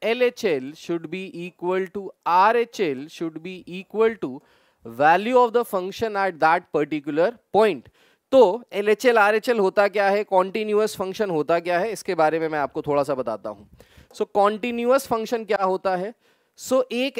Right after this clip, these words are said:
ऐसा फंक्शन जिसको ड्रॉ करने में हमको पेन ना उठाना पड़े, एक इस तरीके का कोई फंक्शन जिसको ड्रॉ करने में हमको पेन उठाना नहीं पड़ रहा है।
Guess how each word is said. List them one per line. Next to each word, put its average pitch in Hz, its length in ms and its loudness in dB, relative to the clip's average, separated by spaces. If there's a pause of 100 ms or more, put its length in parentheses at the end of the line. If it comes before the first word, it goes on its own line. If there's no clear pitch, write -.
(100)
ऐसा 226 340 4
फंक्शन 214 540 -4
जिसको 175 380 -6
ड्रॉ 180 420 4
करने 214 460 -2
में 214 320 2
हमको 185 460 -2
पेन 214 500 -2
ना 170 360 2
उठाना 170 640 0
पड़े, 147 460 -2 (120)
एक 160 180 -8
इस 185 140 -6
तरीके 160 360 -6
का 151 100 -6
कोई 143 180 -6
फंक्शन 147 520 -4 (440)
जिसको 190 360 2
ड्रॉ 190 320 6
करने 214 340 -2
में 233 140 0
हमको 208 320 0
पेन 240 400 0
उठाना 175 580 -2
नहीं 165 360 -4
पड़ 143 200 0
रहा 131 380 0
है। 175 220 -2